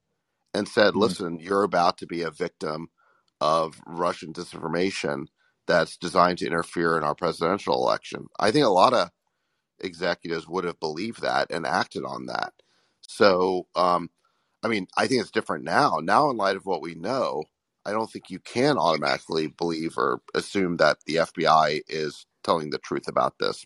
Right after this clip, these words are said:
Speaker 1: But I think back then, I think it was a natural response of Facebook to believe the F B I. Um,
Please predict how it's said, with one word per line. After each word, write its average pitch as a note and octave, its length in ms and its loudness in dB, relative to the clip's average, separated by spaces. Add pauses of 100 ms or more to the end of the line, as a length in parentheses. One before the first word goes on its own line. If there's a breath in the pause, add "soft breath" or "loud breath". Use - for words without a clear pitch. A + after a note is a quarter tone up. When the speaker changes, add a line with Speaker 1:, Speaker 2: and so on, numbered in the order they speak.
Speaker 1:
But F2+ 220 4 (400 soft breath)
I A#2+ 120 8
think D3 200 2
back F#2+ 300 8
then, F#2 380 0 (120)
I G#2+ 180 0
think B2 180 -8
it G2 40 -4
was G2 180 -4 (400)
a F2 80 -6
natural F2+ 420 -4
response G#2+ 440 -6
of F#2 100 -12
Facebook - 440 -6 (440 soft breath)
to A2 100 2
believe D#2 300 -2
the C#2+ 140 0
F - 160 0
B B1 160 -6
I. G1+ 260 -6 (500)
Um, E2 440 6